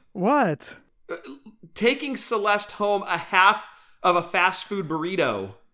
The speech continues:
Speaker 2: is not going to do it justice. How many hours old is it going to be before she gets to try? Why didn't you just go to Taco Bell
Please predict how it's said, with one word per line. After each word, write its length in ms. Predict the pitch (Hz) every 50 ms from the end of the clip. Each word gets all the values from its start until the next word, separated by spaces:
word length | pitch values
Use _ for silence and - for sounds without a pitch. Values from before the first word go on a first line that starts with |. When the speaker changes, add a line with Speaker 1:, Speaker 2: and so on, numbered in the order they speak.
| _ _ _ _ _ _ _ _ _ _ _ _
Speaker 2:
is 160 | - 196 165 185
not 240 | 190 202 233 226
going 160 | 226 220 214 202
to 120 | 202 190
do 160 | 165 175 190 190
it 100 | 196 139
justice. 540 | 127 170 185 208 - - 113 90 - -
How 160 | - 170 190 208
many 260 | 226 233 233 208 -
hours 400 | 170 180 190 185 190 190 175 165 -
old 260 | 185 180 185 185 170
is 120 | 165 135 151
it 120 | - 127
going 240 | 147 151 156 160 156
to 100 | - 135
be 580 | 127 120 170 175 139 120 110 104 101 - - - _ _ _ - _ _ _ -
before 260 | 156 156 - 180 185
she 140 | 180 - 165
gets 160 | 180 170 -
to 40 | -
try? 140 | - 196 -
Why 220 | 175 196 214 254
didn't 240 | 277 269 254 - -
you 80 | 220
just 240 | 170 165 214 220 -
go 80 | 226 202
to 60 | 196
Taco 400 | 196 - 190 185 190 - 202 180
Bell 440 | - 139 117 107 104 107 - -